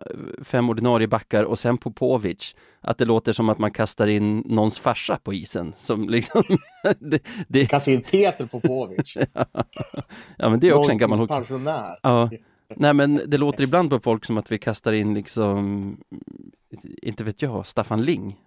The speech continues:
Speaker 1: på isen. Det är,
Speaker 2: <laughs>
Speaker 1: alltså, det är en hockeyspelare som har spelat hela den här säsongen på en relativt hög nivå. Det,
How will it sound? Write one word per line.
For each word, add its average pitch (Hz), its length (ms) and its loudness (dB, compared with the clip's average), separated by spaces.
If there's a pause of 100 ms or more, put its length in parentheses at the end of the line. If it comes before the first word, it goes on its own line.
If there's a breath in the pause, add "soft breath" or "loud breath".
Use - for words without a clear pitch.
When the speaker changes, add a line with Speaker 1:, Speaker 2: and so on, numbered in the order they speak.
Speaker 1:
på 117 120 0
isen. 98 360 -6 (120)
Det 127 120 0
är, 135 160 2 (140)
Speaker 2:
<laughs> 101 120 -12
Speaker 1:
alltså, 143 280 2 (280 loud breath)
det 127 100 2
är 147 40 6
en 160 60 4
hockeyspelare 123 640 0
som 113 100 -2
har 110 60 2
spelat 123 480 0
hela 110 240 0
den 110 100 0
här 107 80 2
säsongen 107 460 -4
på 98 80 -4
en 104 260 -4
relativt 117 400 -2
hög 107 220 -4
nivå. 104 380 -4 (200)
Det, 113 380 -2